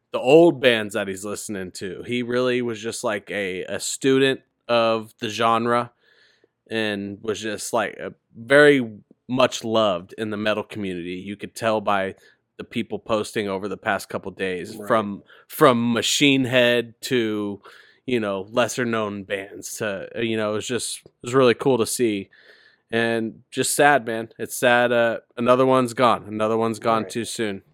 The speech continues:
Speaker 1: That people really cared about, and I think he was a real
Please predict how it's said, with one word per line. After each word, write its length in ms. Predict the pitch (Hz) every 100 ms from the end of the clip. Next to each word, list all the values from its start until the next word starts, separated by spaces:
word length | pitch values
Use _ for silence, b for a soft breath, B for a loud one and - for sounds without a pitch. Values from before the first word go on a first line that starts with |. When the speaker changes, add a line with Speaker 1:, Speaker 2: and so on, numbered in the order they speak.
| _ -
Speaker 1:
That 220 | 98 -
people 240 | 113 113
really 240 | 117 120 117
cared 260 | 131 131
about, 320 | 127 131 135
and 100 | 113
I 40 | 107
think 220 | - 113
he 100 | 110
was 160 | 107 107
a 60 |
real 360 | 113 117 113